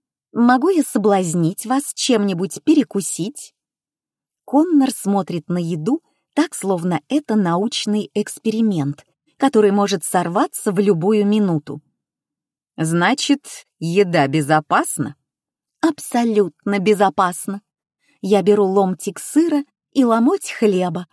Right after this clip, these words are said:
и отправляю в рот. Проходит несколько секунд, прежде чем я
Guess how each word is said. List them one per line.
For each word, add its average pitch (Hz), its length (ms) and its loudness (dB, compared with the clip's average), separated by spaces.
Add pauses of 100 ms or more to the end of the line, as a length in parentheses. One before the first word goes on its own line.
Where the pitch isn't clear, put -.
(220)
и 214 80 0
отправляю 214 840 2
в 165 100 -6
рот. 165 420 -4 (560)
Проходит 220 540 2
несколько 180 580 -2
секунд, 294 580 -4
прежде 185 380 0
чем 180 220 -6
я 190 240 -2